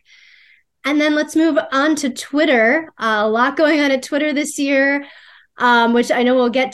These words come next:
to, uh, later in the podcast. But our, our big winner on Twitter is Come and Go. And our runner-up is Weigel's. And this is the third year in a row that Come and Go has won in the Twitter category.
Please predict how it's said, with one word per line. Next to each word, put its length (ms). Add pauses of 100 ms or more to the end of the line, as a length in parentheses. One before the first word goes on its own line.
to, 260
uh, 280
later 380
in 280
the 40
podcast. 800
But 400
our, 380
our 140
big 260
winner 500
on 300
Twitter 640
is 300
Come 340
and 180
Go. 440 (340)
And 140
our 140
runner-up 580
is 220
Weigel's. 720
And 260
this 260
is 360
the 260
third 280
year 200
in 60
a 80
row 560
that 200
Come 240
and 160
Go 540 (120)
has 220
won 420
in 220
the 80
Twitter 300
category. 800